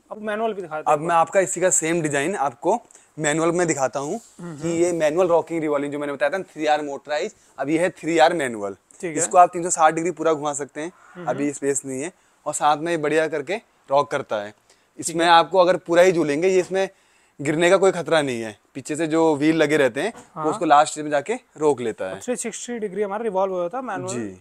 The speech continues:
Speaker 1: साइड लीवर से खुल जाता
Speaker 2: हाँ,
Speaker 1: है।
Speaker 2: जैसे उसमें मैंने स्विच बताया था, इसमें आपको मैनुअल से ऐसे ऑपरेटिंग करनी पड़ेगी।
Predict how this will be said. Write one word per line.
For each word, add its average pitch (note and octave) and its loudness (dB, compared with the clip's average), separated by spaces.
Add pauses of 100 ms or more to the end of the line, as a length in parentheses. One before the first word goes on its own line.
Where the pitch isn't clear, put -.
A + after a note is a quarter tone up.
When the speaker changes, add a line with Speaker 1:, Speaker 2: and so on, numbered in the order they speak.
(140)
Speaker 1:
साइड F#3 -4
लीवर F3+ -6
से B3+ -20
खुल A3+ -10
जाता D#3 -6
Speaker 2:
हाँ, B2 0
Speaker 1:
है। A#2 -6
Speaker 2:
जैसे C#3 -4
उसमें E3 -4
मैंने E3 0
स्विच E3 -6
बताया D3 0
था, F#3+ -4 (360)
इसमें D#3+ -4
आपको F3 0 (240)
मैनुअल C#3+ -4
से D3+ -2
ऐसे C#3+ -2
ऑपरेटिंग C3+ -2
करनी B2 -10
पड़ेगी। G2 -10